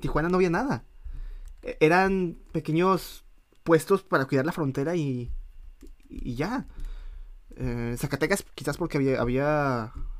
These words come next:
minas y no es tan, no es tanto al norte. Pero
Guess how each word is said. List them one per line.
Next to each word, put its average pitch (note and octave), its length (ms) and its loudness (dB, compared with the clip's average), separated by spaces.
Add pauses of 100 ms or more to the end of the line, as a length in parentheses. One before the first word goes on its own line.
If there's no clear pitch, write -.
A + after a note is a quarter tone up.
(140)
minas E3+ 640 -2
y A#2 240 -4 (160)
no B2+ 240 4
es C3+ 60 0
tan, D3+ 280 2
no C#3+ 100 -2
es C#3 60 -6
tanto D3+ 240 0
al B2+ 60 0
norte. D3 340 2 (1500)
Pero D3 440 2